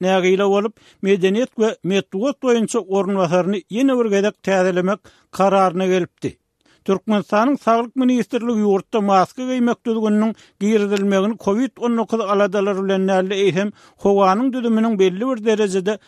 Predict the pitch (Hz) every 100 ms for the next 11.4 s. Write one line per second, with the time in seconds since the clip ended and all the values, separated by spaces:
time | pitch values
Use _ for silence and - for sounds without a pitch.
0 | _ - 208 - 214 214 208 208 226 220
1 | 208 185 190 175 165 113 - _ _ _
2 | - 208 269 269 262 240 240 226 - 247
3 | - 190 - 240 247 240 226 240 220 220
4 | 208 165 226 _ _ 196 208 185 254 208
5 | 190 - 269 247 247 - 220 190 196 196
6 | 196 185 - - 196 - 208 254 262 -
7 | - 233 226 - 214 233 208 196 - 247
8 | 190 - 151 - _ - 277 233 233 233
9 | 220 220 214 214 156 220 220 220 208 208
10 | 202 - 214 262 254 220 220 196 226 277
11 | - 220 226